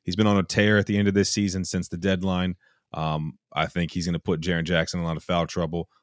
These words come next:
LeBron's gonna turn it on in postseason LeBron fashion that we see every single fucking time.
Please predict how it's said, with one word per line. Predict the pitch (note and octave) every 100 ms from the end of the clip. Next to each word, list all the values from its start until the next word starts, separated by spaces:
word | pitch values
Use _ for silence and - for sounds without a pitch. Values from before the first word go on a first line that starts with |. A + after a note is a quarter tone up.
| -
LeBron's | D#2 E2+ F2 F2 E2
gonna | F2+ E2
turn | F#2 F2+
it | F2
on | E2+ E2+
in | E2 D#2
postseason | F2 E2 - E2 E2+
LeBron | E2 F2 D#2+
fashion | - D#2 - D2+
that | C#2+
we |
see | D2 - C#2
every | C2+ C#2 D2 F2
single | - F2+ F2+
fucking | E2+ F2 - F#2+
time. | F#2+ F2+